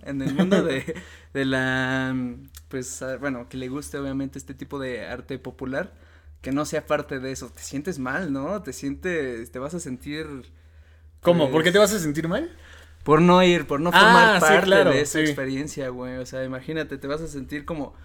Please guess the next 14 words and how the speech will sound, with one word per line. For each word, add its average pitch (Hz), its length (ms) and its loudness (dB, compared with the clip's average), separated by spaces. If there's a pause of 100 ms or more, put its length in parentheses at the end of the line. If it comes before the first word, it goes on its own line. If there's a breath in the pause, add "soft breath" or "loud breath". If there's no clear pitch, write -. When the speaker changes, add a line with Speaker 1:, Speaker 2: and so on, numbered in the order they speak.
(400 soft breath)
Speaker 1:
y 156 300 -2
es 220 100 -2
un 233 140 -2
poco 220 420 2
de 135 120 -2
lo 131 180 -6
que 156 100 -4
hacen 190 220 -6
estos 190 260 -8
sup-, 135 140 -16
super 131 320 -10
mega 131 180 -6
estrenos, 160 500 -8
¿no? 147 440 -8